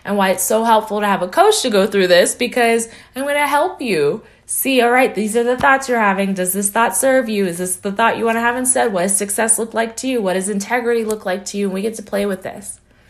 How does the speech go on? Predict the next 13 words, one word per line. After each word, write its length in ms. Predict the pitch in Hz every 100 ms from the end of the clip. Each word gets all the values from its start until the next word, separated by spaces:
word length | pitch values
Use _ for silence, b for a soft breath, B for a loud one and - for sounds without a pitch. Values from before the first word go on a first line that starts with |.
| b b b b b b b _
But 140 | 240
allow 280 | 262 262 294
yourself 760 | 370 381 359 254 240 233 - - _ -
to 400 | - 220 214 202
go 280 | 202 208 220
through 280 | 220 214
this 460 | 196 180 180 - - -
as 340 | 190 196 196
a 80 | 185
practice, 600 | - 143 135 135 151 -
because 440 | 165 160 156 147
it 140 | 139 -
is. 480 | 131 117 - -